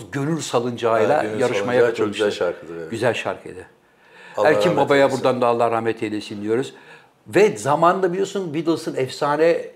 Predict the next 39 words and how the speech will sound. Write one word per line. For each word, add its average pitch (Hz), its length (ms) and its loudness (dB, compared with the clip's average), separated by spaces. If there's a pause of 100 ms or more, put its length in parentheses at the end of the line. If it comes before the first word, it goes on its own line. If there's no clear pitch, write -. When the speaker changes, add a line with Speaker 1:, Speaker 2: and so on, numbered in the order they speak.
(180)
Speaker 1:
e, 113 60 -2 (1080)
e, 104 180 -4
müzisyenleri 113 600 0
Speaker 2:
John - 80 0
Lennon. 95 180 -4 (140)
Speaker 1:
John 139 240 0
Lennon'la 143 440 2
bile 131 200 4
oturmuş, 131 480 -2
sohbet 139 420 -4
etmiş, 156 320 -8
ona 175 180 6
Speaker 2:
O, - 60 4
Speaker 1:
bir 196 40 0
Speaker 2:
a, 180 40 4
Speaker 1:
şarkısını 170 260 4 (180)
Speaker 2:
bir 139 60 2
muamma 147 220 6
Speaker 1:
dinletmiş. 160 320 6
Speaker 2:
olarak 147 260 4
hep - 120 -8
duruyor. 120 320 0 (140)
Speaker 1:
Yok. 139 460 6
Speaker 2:
John 160 260 6
Lennon'a 165 360 6
ne 156 180 4
söyledi? 95 500 -2 (120)
Speaker 1:
Kanat 156 340 2
Altkaya'nın 165 680 4 (420)
şeyine 147 360 0
göndermiş 147 580 4
özel 120 400 2
Speaker 2:
Tamam 120 280 -2
ama 123 180 0
ne 120 100 -4
Speaker 1:
mailine. 131 200 4
Speaker 2:
söylediğini 123 320 0
yine 120 160 0
söylememiş. - 560 -8